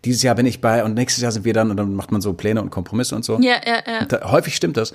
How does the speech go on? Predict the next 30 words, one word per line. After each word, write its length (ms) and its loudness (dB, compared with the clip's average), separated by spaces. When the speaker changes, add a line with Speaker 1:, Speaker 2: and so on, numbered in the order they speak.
Speaker 1:
Bei 80 4
mir 140 6
in 60 6
der 80 6
Familie 280 2
war 100 4
es 100 0
so, 100 4
dass 160 -2
ich 60 -12
meiner 360 0
späteren 360 4
Frau 240 4
dann 180 2
gesagt 200 -8
habe, 80 -10
so, 80 -6
ja, 160 0
und 100 -6
wenn 160 -2
wir 140 -4
dann 140 -6
verheiratet 440 -4
sind, 120 -6
wenn 120 -6
wir 60 -8
ein 60 -12
Kind 200 2
haben, 200 0
dann, 240 -2